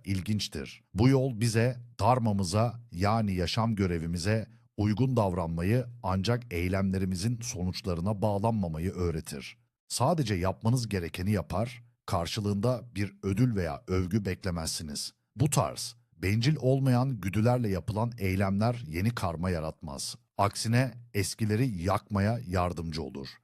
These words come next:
ve kişiyi yavaş yavaş kurtuluşa yaklaştırır. Şimdi aynı Hint topraklarında ortaya çıkmış olsa da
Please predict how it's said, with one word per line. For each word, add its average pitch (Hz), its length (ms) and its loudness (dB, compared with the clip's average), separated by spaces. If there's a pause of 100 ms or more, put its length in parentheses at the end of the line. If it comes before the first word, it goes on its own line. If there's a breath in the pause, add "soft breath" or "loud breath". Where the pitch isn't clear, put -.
(120)
ve 85 100 -2
kişiyi 120 520 0
yavaş 113 360 2
yavaş 113 300 2
kurtuluşa 98 600 -4
yaklaştırır. 78 800 -4 (320)
Şimdi 135 520 0 (180)
aynı 160 280 4
Hint 147 300 2
topraklarında 117 720 0
ortaya 101 420 0
çıkmış 131 400 -2
olsa 117 340 -2
da 104 260 2